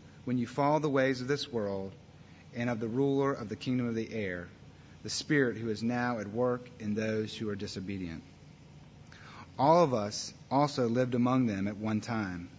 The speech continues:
gratifying the cravings of our sinful nature and following its desires and thoughts. Like the rest, we were by nature objects of wrath.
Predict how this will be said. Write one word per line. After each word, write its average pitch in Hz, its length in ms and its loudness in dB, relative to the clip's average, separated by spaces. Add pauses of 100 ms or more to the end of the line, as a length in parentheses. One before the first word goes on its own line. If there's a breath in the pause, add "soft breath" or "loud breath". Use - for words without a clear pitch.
(140)
gratifying 143 600 4
the 147 80 2
cravings 139 600 2
of 107 80 -2
our 104 80 0
sinful 139 400 0
nature 120 360 2
and 113 140 0
following 143 460 4
its 143 100 0
desires 123 560 2
and 113 160 -2
thoughts. 107 460 -6 (880 loud breath)
Like 135 200 4
the 175 120 4
rest, 160 580 6
we 139 100 2
were 147 140 4
by 131 160 4
nature 131 420 2
objects 127 540 0
of 113 140 -4
wrath. 104 400 -2